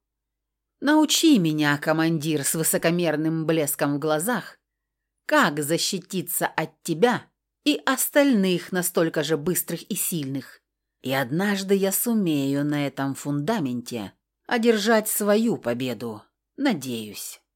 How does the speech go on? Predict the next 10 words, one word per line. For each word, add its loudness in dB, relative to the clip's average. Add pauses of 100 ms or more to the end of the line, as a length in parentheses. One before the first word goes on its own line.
(420)
Я 2
ухватилась 2
за 0
протянутую 0
руку 0
Ликтора 2
не 4
для 0
опоры, 0
нет. -6